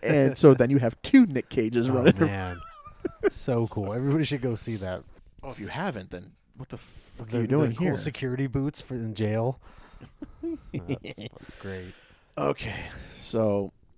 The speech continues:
Speaker 1: here's who we have. Um, are, are we gonna red light? We're gonna red light Jack Nicholson, right? 'Cause we're taking it away from him.
Speaker 2: He's getting snubbed.
Speaker 1: He's getting,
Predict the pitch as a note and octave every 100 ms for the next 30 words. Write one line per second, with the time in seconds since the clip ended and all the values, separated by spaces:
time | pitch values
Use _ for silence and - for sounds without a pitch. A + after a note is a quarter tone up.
0 | _ _ _ - - E3+ G3 - E3 C3
1 | G2+ G2+ F2+ - - - A2+ G#2+ G2+ -
2 | - A#2+ - A#2+ F3 G3+ A#2 A2 A#2+ A2
3 | G2+ G2+ _ _ _ _ _ D3 E3+ B2+
4 | F#2+ G2 G2 F#2+ - G2 F2+ G#2 - -
5 | - G2+ G2+ - _ C3+ A2 G2+ C#3+ A2
6 | F#2 C3 B2 A2+ - E3+ D#3+ D#3+ B2 E3
7 | C#3+ A2+ - - - A2 A#2+ A2